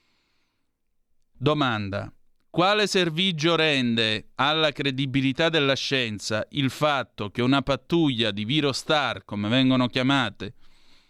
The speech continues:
accettino di essere candidate in politica per questa o per quella parte, non importa se a destra o a sinistra,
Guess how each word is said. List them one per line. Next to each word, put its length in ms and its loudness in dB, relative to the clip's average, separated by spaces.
accettino 680 0
di 120 0
essere 400 0
candidate 560 0
in 120 -2
politica 600 0
per 220 -4
questa 420 0
o 120 0
per 180 -2
quella 320 2
parte, 480 -2
non 240 4
importa 640 2
se 120 -2
a 60 2
destra 400 -2
o 40 -2
a 20 -4
sinistra, 640 -4